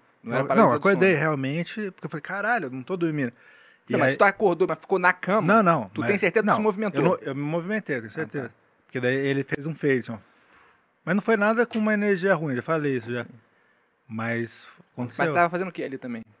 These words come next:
Speaker 2: Acordei só.
Speaker 1: Se fosse um velho que não tivesse morto, tu ia achar tranquilo? Tu acordou, tu viu ele, ele saiu
Speaker 2: Não, ia
Speaker 1: andando
Speaker 2: ser
Speaker 1: e foi
Speaker 2: pior.
Speaker 1: embora.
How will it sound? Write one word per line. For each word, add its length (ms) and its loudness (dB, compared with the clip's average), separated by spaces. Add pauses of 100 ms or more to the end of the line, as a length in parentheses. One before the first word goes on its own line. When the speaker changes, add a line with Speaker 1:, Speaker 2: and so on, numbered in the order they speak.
(460)
Speaker 2:
Acordei 520 -8
só. 220 -8
Speaker 1:
Se 100 -12
fosse 240 -4
um 40 -6
velho 220 0
que 80 -12
não 80 -8
tivesse 340 -8
morto, 380 -8
tu 40 -12
ia 60 -4
achar 120 -10
tranquilo? 520 -8
Tu 80 -6
acordou, 340 -4
tu 120 -12
viu 180 -6
ele, 140 -6
ele 60 -8
saiu 200 -8
Speaker 2:
Não, 80 8
ia 60 6
Speaker 1:
andando 140 0
Speaker 2:
ser 60 -2
Speaker 1:
e 20 -10
foi 120 4
Speaker 2:
pior. 220 8
Speaker 1:
embora. 180 -4